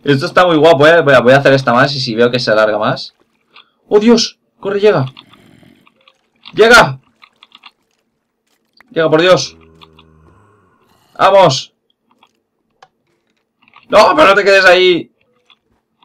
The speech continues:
¡Dios, eso no llega!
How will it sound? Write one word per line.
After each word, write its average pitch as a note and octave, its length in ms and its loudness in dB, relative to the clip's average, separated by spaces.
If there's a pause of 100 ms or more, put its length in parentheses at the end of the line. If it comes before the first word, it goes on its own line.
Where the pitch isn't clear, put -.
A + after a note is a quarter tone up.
(2000)
¡Dios, A3 240 -2
eso A3+ 140 -2
no G#3+ 80 0
llega! A3+ 400 0